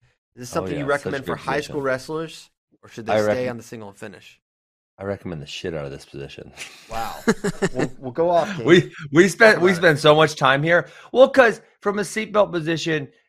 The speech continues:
Speaker 2: you can force them towards an out of bounds line, which is gonna provide a whole bunch of benefits in freestyle. Um, very controlling position. Obviously, we s-, we saw Gilman go there a whole bunch at the Olympics. So, yeah, we,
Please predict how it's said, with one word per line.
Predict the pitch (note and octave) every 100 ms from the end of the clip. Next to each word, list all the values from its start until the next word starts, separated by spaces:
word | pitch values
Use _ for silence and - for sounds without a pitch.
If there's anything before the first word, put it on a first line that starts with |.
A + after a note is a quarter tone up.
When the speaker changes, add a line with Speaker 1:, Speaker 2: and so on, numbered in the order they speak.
| _
Speaker 2:
you | C3 D3+ D3+
can | - D3 C3+ C3 B2 A#2+ G#2 _ _ _
force | _ C3 D3 D3
them | - B2+ A#2
towards | - A#2+ A#2 A2+
an |
out | G2+ G2
of | E2+
bounds | F2+ F2+ F2+
line, | F2 F2
which | E2+
is | F2 D#2+
gonna | F2 E2
provide | D#2 D#2+ D#2+ E2
a |
whole | D#2+
bunch | D#2 D#2+
of | C#2
benefits | E2 D#2+ D#2+ D2+
in | D2+
freestyle. | - E2 - D2+ D2 D2 - - _ _
Um, | F2 F2 E2+ D#2+ D#2+ _
very | F2+ G#2 G#2
controlling | - F#2 - F2+ F#2+ F#2
position. | F#2 F2+ F#2 - F2+
Obviously, | E2 E2 F#2
we |
s-, | - -
we | G2+
saw | F#2+ -
Gilman | G2 F#2+ F2
go | E2+ E2+
there | D#2+
a | D#2+
whole | D#2
bunch | D#2+ D#2
at | D#2
the | D#2
Olympics. | D2+ D2+ - -
So, | -
yeah, | E2+ D2 _ _ -
we, | A#2+